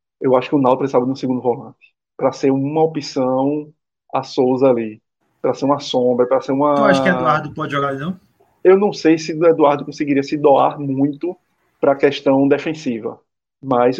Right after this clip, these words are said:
Speaker 1: o Náutico poderia até, de alguma forma, se for, é, se dado quiser fazer uma variação tática, até fazer um Souza com Eduardo, de alguma forma, lado a lado, jogando juntos, num, num triângulo, num,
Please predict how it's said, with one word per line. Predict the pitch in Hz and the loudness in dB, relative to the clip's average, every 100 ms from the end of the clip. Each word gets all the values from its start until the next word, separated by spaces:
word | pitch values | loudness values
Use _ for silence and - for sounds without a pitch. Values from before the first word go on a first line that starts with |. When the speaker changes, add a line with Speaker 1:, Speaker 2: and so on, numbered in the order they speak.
| - | -2
Speaker 1:
o | 139 | 0
Náutico | 123 131 - | 2 2 0
poderia | 156 156 131 131 | 2 2 2 0
até, | 127 151 - - - | 0 0 -2 -6 -6
de | 135 | 0
alguma | 127 127 - | 2 2 -2
forma, | - 117 160 165 | 0 0 0 -2
se | - 139 | -6 -6
for, | - 135 | -2 2
é, | 120 117 - - 139 _ _ _ | 0 0 -6 -10 -14 _ _ _
se | - 120 120 | -8 -6 -4
dado | 113 120 123 120 120 113 - _ | 0 0 0 -2 -4 -6 -12 _
quiser | 127 117 123 | -6 -4 -2
fazer | 123 123 | 0 2
uma | |
variação | 123 123 120 120 | 4 4 4 0
tática, | - 117 120 143 | -2 -2 0 -2
até | 147 | 0
fazer | 160 175 139 | 0 0 0
um | 170 214 214 208 190 170 120 _ _ _ _ | -2 -2 -2 -2 -4 -6 -8 _ _ _ _
Souza | - 147 147 143 | -2 2 4 2
com | 147 | 2
Eduardo, | 135 131 123 127 135 135 120 127 | 4 4 6 4 2 0 0 2
de | |
alguma | 123 127 | 2 0
forma, | - 127 127 | 0 0 2
lado | 123 127 127 | 2 2 2
a | |
lado, | 117 120 131 139 131 123 113 _ _ _ _ | 0 0 2 2 0 -4 -8 _ _ _ _
jogando | 131 120 143 143 | -4 0 0 -2
juntos, | 123 120 135 156 143 131 123 107 - _ _ _ _ | -2 -2 0 2 0 -2 -8 -12 -18 _ _ _ _
num, | 123 127 127 127 123 127 120 117 117 113 127 | -6 -4 -2 -2 -2 -2 -2 -4 -6 -8 -8
num | 123 131 123 | -4 -2 -2
triângulo, | 139 135 120 127 131 127 | 0 2 2 0 0 0
num, | 127 123 113 107 | 0 0 -4 -8